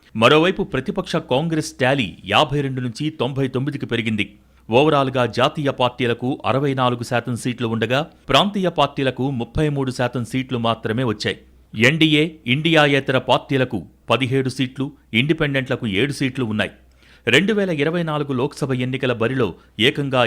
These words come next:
ఏడు వందల యాభై ఒక్క పార్టీలు నిలిచాయి. ఈ సంఖ్య రెండు వేల తొమ్మిది ఎన్నికల్లో పోటీపడ్డ మూడు వందల అరవై ఎనిమిది పార్టీలతో పోలిస్తే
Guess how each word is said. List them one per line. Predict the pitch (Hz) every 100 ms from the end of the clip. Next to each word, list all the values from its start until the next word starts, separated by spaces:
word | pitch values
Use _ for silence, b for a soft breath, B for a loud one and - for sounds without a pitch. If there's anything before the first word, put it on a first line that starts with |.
| 95
ఏడు | 104 143
వందల | 139 135 127
యాభై | 123 117 113 117
ఒక్క | 120 113
పార్టీలు | - 120 - 123 117
నిలిచాయి. | 117 110 113 90 - b b b
ఈ | 123
సంఖ్య | 127 135 156 135
రెండు | 123 151
వేల | 147 135
తొమ్మిది | 127 127 127
ఎన్నికల్లో | 113 120 147 139 131 127
పోటీపడ్డ | 131 131 120 127 113 107 B B -
మూడు | 107 175 190
వందల | 170 156 151
అరవై | 120 135 139 135
ఎనిమిది | 131 131
పార్టీలతో | 131 127 127 139 131 123
పోలిస్తే | - 104 123 - 151